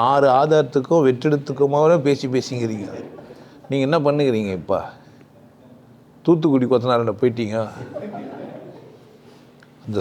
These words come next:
சக்கரங்க என்ன பண்ணுதுன்னா, இந்த உச்சியெல்லாம் சக்கரங்கள்லாம் வேலை செஞ்சுச்சுன்னா உலகத்துல இருக்கிறதெல்லாம் தெரிஞ்சுக்குமா? கண்டது என்ன பண்ணும்? உள்ள எடுத்து வந்து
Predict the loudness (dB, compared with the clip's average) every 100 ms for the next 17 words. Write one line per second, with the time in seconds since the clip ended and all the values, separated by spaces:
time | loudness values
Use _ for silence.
0 | -2 0 0 2 2 2 0 0 0 -2
1 | -2 -2 0 0 -2 -10 -20 -20 _ -4
2 | 2 2 0 -2 0 0 2 4 4 4
3 | 2 -2 -8 -6 -2 0 2 2 4 4
4 | 2 -2 -6 -4 0 2 4 4 4 4
5 | 4 4 4 2 0 -2 0 0 -2 -6
6 | -18 -20 -20 -12 -2 2 4 4 2 2
7 | 2 4 4 4 2 2